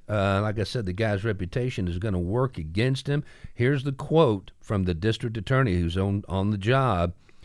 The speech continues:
"When you start getting pushed up, the natural tendency is to push back. You get the wave effect. It intensifies. And basically, this is not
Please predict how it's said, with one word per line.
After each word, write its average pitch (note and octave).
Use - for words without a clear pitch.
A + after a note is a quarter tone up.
"When F#2+
you F#2
start A#2
getting C3+
pushed D#3
up, E3
the -
natural F#2+
tendency C3+
is C3
to -
push C3
back. A2+
You D#2+
get F2
the G2
wave C3
effect. F2+
It F2
intensifies. F#2+
And F2+
basically, A2+
this B2
is G#2+
not B2+